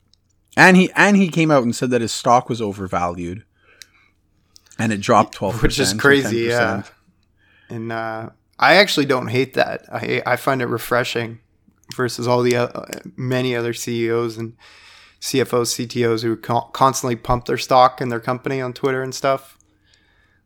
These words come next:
Speaker 2: So, uh, I mean, he's not wrong, in my opinion, either. But,
Speaker 1: Yeah,
Speaker 2: like,
Speaker 1: it's just, it's
Speaker 2: also,
Speaker 1: just not
Speaker 2: like, why do
Speaker 1: something
Speaker 2: you
Speaker 1: you
Speaker 2: have,
Speaker 1: see
Speaker 2: yeah,
Speaker 1: every day.
Speaker 2: you don't have to <laughs> do that.
Speaker 1: Yeah.
Speaker 2: Yeah. And then, uh, we had, we had some, uh, a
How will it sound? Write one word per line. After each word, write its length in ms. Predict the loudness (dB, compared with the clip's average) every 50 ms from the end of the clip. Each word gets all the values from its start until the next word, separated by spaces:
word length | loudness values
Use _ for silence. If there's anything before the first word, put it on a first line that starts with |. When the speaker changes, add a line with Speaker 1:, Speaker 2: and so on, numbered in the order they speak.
| _ _ _ _ _ _ _ _
Speaker 2:
So, 340 | _ -14 -14 -12 -10 -10 -10 -8
uh, 240 | -10 -10 -10 -14 -18 _ _ -6
I 40 |
mean, 140 | -4 -2 -2
he's 100 | 0 2
not 200 | 4 4 4 4
wrong, 440 | 4 2 2 2 2 0 -4 -8 -14 _ _ _
in 140 | -12 -10 -8
my 100 | -8 -8
opinion, 400 | -8 -8 -8 -8 -8 -8 -8 -8
either. 360 | -8 -6 -6 -6 -8 -10 -12 _ _ _ _ _ _ _ _ _ _ -20 _ _ _ _ _
But, 120 | -2 2 4
Speaker 1:
Yeah, 180 | 4 4 4
Speaker 2:
like, 140 | 2 0 2
Speaker 1:
it's 120 | 2 4
just, 180 | 4 4 2 4
it's 180 | 4 4 6 6
Speaker 2:
also, 20 |
Speaker 1:
just 140 | 4 6 6
not 60 | 4
Speaker 2:
like, 0 |
why 60 | 4
do 60 | 4
Speaker 1:
something 180 | 4 4 4 6
Speaker 2:
you 60 | 6
Speaker 1:
you 60 | 6 4
Speaker 2:
have, 100 | 2 2
Speaker 1:
see 200 | 2 6 6 8
Speaker 2:
yeah, 80 | 8 8
Speaker 1:
every 180 | 6 4 2
day. 120 | 0 0 0
Speaker 2:
you 60 | 0
don't 180 | 0 0 0 0
have 200 | 0 -2 -2 -4
to 100 | -8 -8
<laughs> 140 | 0 4
do 100 | 6 6
that. 380 | 6 6 2 0 -2 -8 _ -20 -20 -20 -20 -20 -20 -20 _ _ _ -20 -20 -20 -20 -20 -20 -20 -18 -12
Speaker 1:
Yeah. 200 | -10 -8 -8 -8 -12 -16 -20 _ _ _ _ _ _ _ _ _ _ _ _ _ _
Speaker 2:
Yeah. 200 | -20 -18 -16 -18 -18 _ _ _ _ _ _ _ _ _ _ _ _ _ _ _ _ _ _ _
And 100 | -12 -8
then, 220 | -8 -6 -6 -4
uh, 160 | -4 -2 0
we 80 | 0 2
had, 260 | 0 0 -2 -4 -4
we 100 | 0 2
had 100 | 2 2
some, 280 | 2 -2 -4 -4 -4 -2
uh, 20 |
a 380 | 0 0 0 0 -2 -4 -6